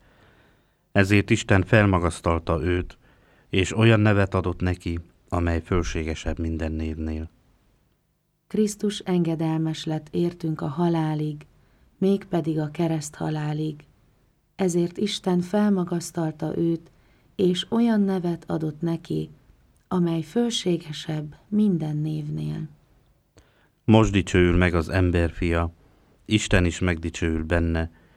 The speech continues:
Speaker 1: és hamarosan megdicsőíti őt. Magasztalja lelkem az Urat, és szívem újjong üdvözítő Istenemben.
Speaker 2: Tekintetre méltatta alázatos szolgáló leányát.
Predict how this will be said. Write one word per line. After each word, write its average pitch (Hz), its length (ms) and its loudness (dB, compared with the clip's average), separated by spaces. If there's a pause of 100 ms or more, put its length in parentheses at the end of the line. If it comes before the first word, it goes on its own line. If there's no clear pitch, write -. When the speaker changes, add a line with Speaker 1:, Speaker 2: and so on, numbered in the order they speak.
(340)
Speaker 1:
és 85 220 0
hamarosan 85 600 2
megdicsőíti 78 920 -4
őt. 78 360 -8 (1800)
Magasztalja 90 640 2
lelkem 85 380 0
az 82 140 -4
Urat, 85 460 -6 (1700)
és 85 240 -4
szívem 90 440 2
újjong 90 420 -2
üdvözítő 82 520 -4
Istenemben. 80 840 -6 (760)
Speaker 2:
Tekintetre 175 640 -2
méltatta 175 640 -2
alázatos 165 800 -4
szolgáló 170 720 -2
leányát. 156 840 -4